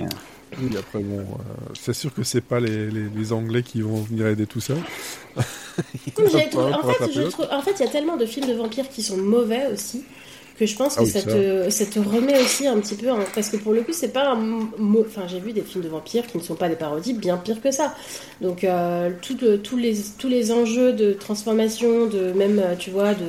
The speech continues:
Speaker 2: de, des, des, des meufs qui deviennent vampires et tout, j'ai, j'ai vraiment pas trouvé ça mauvais, quoi. Donc, euh, du coup, euh, c'est aussi toute l'esthétique autour de, de, de ce qu'a fait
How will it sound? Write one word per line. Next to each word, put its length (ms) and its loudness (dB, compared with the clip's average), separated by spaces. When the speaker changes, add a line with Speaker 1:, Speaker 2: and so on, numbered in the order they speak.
Speaker 2:
de, 160 -6
des, 200 -2
des, 180 4
des 120 4
meufs 260 2
qui 100 -12
deviennent 360 0
vampires 500 0
et 80 2
tout, 200 -4
j'ai, 240 4
j'ai 160 2
vraiment 300 0
pas 160 0
trouvé 340 0
ça 320 -2
mauvais, 360 2
quoi. 200 -2
Donc, 280 -2
euh, 580 2
du 200 -6
coup, 280 -2
euh, 160 4
c'est 220 -4
aussi 320 -4
toute 180 -2
l'esthétique 560 0
autour 380 2
de, 280 4
de, 180 2
de 240 -2
ce 120 -6
qu'a 140 0
fait 320 0